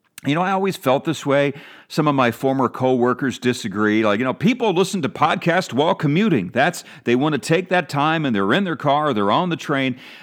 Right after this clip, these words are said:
I'm throwing the bullshit flag on that one. Their, their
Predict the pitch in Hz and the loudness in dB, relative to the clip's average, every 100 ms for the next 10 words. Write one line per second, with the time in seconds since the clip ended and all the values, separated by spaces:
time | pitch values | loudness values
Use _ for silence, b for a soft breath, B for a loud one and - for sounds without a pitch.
0 | B - - 202 190 190 196 175 107 139 | B -14 -8 -4 -4 0 0 0 0 0
1 | 151 - 160 - 143 123 123 117 110 107 | 0 0 -4 -2 0 2 2 0 0 -2
2 | 117 113 92 101 123 120 123 | -2 -4 -6 -2 -2 0 0